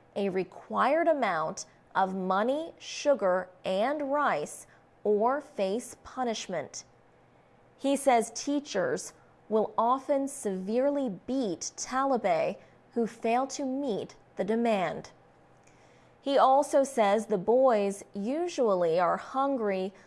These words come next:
live in dirty, overcrowded rooms, and receive very little real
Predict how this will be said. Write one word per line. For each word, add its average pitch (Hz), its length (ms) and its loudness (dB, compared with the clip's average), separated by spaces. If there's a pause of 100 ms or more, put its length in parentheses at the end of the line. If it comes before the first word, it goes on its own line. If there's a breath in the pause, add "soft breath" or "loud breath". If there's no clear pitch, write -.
(200 loud breath)
live 247 440 4
in 208 300 -2
dirty, 269 500 0 (100)
overcrowded 233 880 0
rooms, 202 640 -2 (360 loud breath)
and 247 440 0
receive 247 800 -2
very 240 500 -4
little 240 640 -2
real 208 480 -2